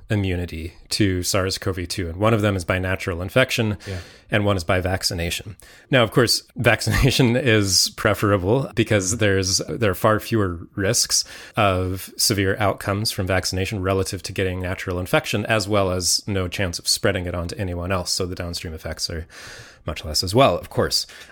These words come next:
Speaker 1: So, so that's an important point, but, you know, you're right. There's, there's, it's, it's confusing to get these different numbers. Like, why are we saying, like, sixty to seventy and then seventy to ninety and then twenty to thirty? Like, where is all of this coming from? And, like, why is it all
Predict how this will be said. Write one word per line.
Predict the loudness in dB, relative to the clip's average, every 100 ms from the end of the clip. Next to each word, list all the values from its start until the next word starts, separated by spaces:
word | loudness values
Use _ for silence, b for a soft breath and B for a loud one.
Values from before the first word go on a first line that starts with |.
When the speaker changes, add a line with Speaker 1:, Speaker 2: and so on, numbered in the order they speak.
| B 0
Speaker 1:
So, | 6 8 8 6 6 2 -6
so | -2 2
that's | 4 2
an |
important | 2 0 -2
point, | 0 2 2
but, | 4 2 2
you | 0 4
know, | 4
you're | 4 4
right. | 4 6
There's, | 4 4 2
there's, | 2 2 0 0
it's, | 2 2 2
it's | 0 2
confusing | 0 0 2 4 4
to | 2
get | 2 2
these | 2 0
different | -2 -2 -8 -18 _ _ _ -4
numbers. | 2 4 4 0 2
Like, | 0 4
why | 6 6 6 6 6 6 2 B B B B
are | 2
we | 4
saying, | 4 2
like, | 0 -2
sixty | 0 0 -2 -2
to |
seventy | 2 4 4 2 4 4 4 2
and | 0 0
then | 0 -2 0
seventy | 0 2 0
to | -2
ninety | 0 2 4 4 4 2
and | 2
then | 0 -2
twenty | 0 2 2
to | 2
thirty? | 6 6 6
Like, | 4 2
where | 4 4 6 6 6
is | 4 0
all | 0
of | -2
this | -4
coming | -2 -2 -2
from? | -8
And, | -6
like, | -8 -2
why | 0
is | 0 -2
it |
all | -6